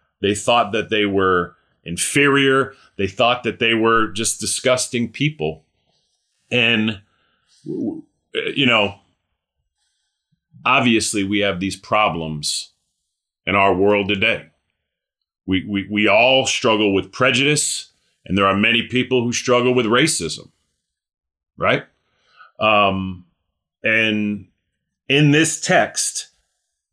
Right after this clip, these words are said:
i-, it's clear that, that, that the Jewish people of Jesus' day were prejudiced and racist against,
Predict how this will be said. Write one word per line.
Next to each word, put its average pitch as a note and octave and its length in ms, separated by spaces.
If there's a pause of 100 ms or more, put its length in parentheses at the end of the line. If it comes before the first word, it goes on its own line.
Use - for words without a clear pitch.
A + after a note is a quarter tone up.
(120)
i-, B2 60
it's D3 260
clear D3 480 (1120)
that, G#2+ 540 (640)
that, A2+ 380 (160)
that A2 220
the A2+ 80
Jewish C3 440
people C#3 340
of G#2 140
Jesus' A#2+ 440
day G2 600 (640)
were G2+ 100
prejudiced B2+ 640 (280)
and C3+ 340
racist - 680 (200)
against, G2 680